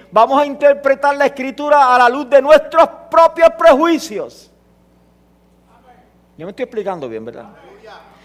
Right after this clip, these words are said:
Y vamos a llegar a conclusiones diferentes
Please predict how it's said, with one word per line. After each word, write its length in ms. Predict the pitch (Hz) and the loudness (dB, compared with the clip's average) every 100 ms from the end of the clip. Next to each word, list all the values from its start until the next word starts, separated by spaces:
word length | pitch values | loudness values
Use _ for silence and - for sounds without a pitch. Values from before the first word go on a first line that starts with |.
| _ - | _ -2
Y 80 | 214 | 2
vamos 240 | 254 294 | 4 4
a 60 | 311 | 4
llegar 240 | 311 330 | 4 4
a 80 | 330 | 4
conclusiones 800 | 320 330 330 320 254 349 381 370 | 4 2 -2 -4 2 4 4 2
diferentes 1080 | 359 269 359 359 370 349 302 226 160 - | 0 4 6 6 4 2 -2 -2 -8 -18